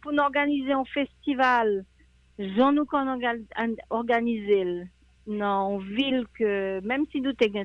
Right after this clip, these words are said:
on fait des bagailles au Cap quand même, mais c'est pas la même chose que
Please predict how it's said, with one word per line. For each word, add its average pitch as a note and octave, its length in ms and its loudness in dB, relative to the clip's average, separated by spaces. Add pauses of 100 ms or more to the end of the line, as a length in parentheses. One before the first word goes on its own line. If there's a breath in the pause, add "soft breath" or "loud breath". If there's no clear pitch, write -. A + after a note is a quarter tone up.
on G3 140 -4
fait G3+ 120 -4
des F#3+ 120 -4
bagailles F3+ 560 -4 (400)
au G#3+ 80 4
Cap G3 340 -2
quand G3+ 140 -4
même, D4+ 260 0
mais G3 160 -4
c'est A3+ 80 -2
pas A3+ 140 0
la F#3+ 100 -2
même G3 180 -6
chose B3+ 380 -2 (560 soft breath)
que F3+ 560 0